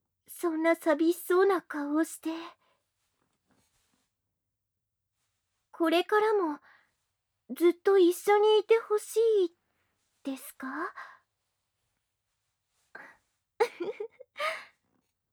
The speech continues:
いえ、ごめんなさい。笑ったりして。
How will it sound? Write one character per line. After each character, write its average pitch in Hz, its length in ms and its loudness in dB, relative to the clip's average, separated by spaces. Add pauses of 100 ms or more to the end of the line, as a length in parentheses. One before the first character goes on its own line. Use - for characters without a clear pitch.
(1160)
い 320 200 -4
え、 349 160 -2 (220)
ご 330 140 -4
め 330 160 2
ん 359 60 0
な 427 100 4
さ 453 120 -2
い。 - 20 0 (840)
笑 294 260 -4
っ 320 40 -6
た - 180 2
り 330 120 0
し - 140 -10
て。 - 80 -18